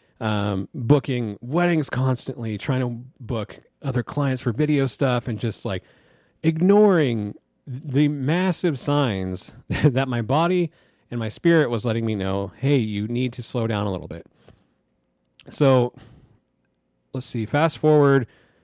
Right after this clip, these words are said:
I think it's six, s-, uh, six months ago. That's not fast forward. That's kind of a backward. You know what? Who cares?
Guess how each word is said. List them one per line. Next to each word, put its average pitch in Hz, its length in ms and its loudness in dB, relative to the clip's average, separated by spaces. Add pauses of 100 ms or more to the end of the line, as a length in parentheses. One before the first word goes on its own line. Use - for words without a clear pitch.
(240)
I - 40 -18
think 131 120 0
it's 120 80 -2
six, - 280 -2 (320)
s-, - 360 -10
uh, 104 640 0
six - 240 -4
months 110 240 -2
ago. 92 380 -6 (440)
That's - 160 -8
not 95 140 -2
fast 90 220 -4
forward. 90 240 2
That's 85 160 -6
kind 90 140 -8
of 85 60 -4
a 82 40 -4
backward. 85 340 -4
You 110 80 0
know 117 100 6
what? 113 180 4
Who 98 80 -4
cares? 80 240 -8